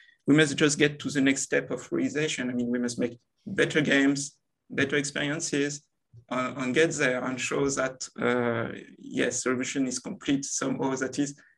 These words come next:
players can own, key players can earn, and creative person can create.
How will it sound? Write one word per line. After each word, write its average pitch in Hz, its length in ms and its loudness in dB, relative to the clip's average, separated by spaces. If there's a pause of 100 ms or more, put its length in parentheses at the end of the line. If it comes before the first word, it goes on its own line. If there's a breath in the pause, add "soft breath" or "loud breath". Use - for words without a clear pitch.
(160)
players 151 380 6
can 131 280 0
own, 135 340 0
key 143 180 2
players 131 360 -2
can 127 300 -6
earn, 135 260 2
and 127 180 -6
creative 127 320 -6
person 127 300 -2
can 123 220 -4
create. 120 280 -8